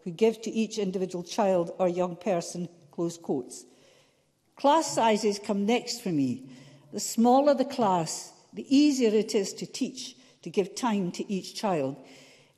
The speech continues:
I once taught a class of forty and another of sixteen, and how I taught was determined not just by the character of that class,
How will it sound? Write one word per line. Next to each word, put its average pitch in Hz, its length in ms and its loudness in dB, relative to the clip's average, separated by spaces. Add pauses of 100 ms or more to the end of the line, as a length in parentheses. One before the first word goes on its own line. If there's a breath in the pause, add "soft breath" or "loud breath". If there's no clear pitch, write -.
I 269 180 6
once 254 320 2
taught 233 260 0
a 208 40 -6
class 214 400 0
of 208 80 -2
forty - 640 -4 (540 soft breath)
and 196 120 -2
another 220 380 2
of 226 60 -2
sixteen, - 920 -4 (300 loud breath)
and 185 100 -2
how 302 280 4
I 330 120 2
taught 180 480 -2
was 196 140 -2
determined 214 480 0
not 302 180 0
just 302 200 -8
by 240 80 0
the 226 100 -8
character 247 600 -2
of 165 120 -4
that 165 260 -2
class, 165 440 -4